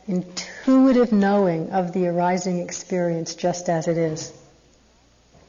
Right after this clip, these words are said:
And because in that moment of mindfulness,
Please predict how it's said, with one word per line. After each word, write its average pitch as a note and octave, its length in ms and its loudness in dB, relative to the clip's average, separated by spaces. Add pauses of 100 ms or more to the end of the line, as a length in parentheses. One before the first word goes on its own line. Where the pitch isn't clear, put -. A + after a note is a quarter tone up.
(840)
And G#3+ 140 4
because D#4 520 2
in C#4 140 6
that A3 180 2
moment A#3 500 4
of E3+ 140 -4
mindfulness, A3 800 0